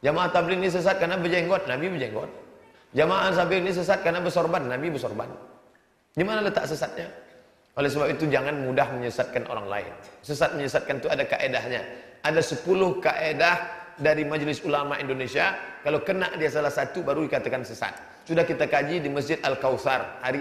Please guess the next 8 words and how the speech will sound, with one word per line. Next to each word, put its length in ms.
Ahad 240
yang 160
lalu. 160
Ada 240
videonya. 480
Sepuluh 480
kriteria 480
mui 480